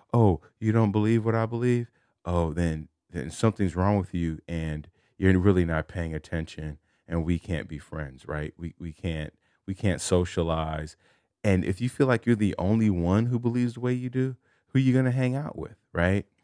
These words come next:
Which then you become an echo chamber of your own thoughts and ideas. We get on the internet and then only the, the, the computer is talking to us. And now our, our social skills are atrophying.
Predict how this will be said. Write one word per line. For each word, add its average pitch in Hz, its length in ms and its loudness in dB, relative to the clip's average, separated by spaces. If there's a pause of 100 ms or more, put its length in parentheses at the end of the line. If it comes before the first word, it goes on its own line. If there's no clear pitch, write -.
(280)
Which 101 400 2
then 120 800 4
you 101 220 -2
become 107 300 0
an 92 180 -2
echo 104 340 2
chamber 82 720 -4
of 80 500 -8 (320)
your 92 140 4
own 92 160 4
thoughts 85 360 2
and 85 100 -2
ideas. 78 640 -4 (480)
We 90 100 -8
get 95 180 4
on 104 120 6
the - 160 0
internet 80 680 0
and 82 200 -8
then 80 260 -2
only 85 260 -4
the, - 180 -8 (160)
the, 73 160 -8
the - 120 -10
computer 101 720 2
is - 260 -6
talking 76 420 -2
to 80 240 -6
us. 85 140 -8 (280)
And 92 140 2
now 101 240 4
our, 87 160 4
our 78 100 -2
social 98 440 0
skills 78 320 -8
are 76 60 -6
atrophying. 76 560 -8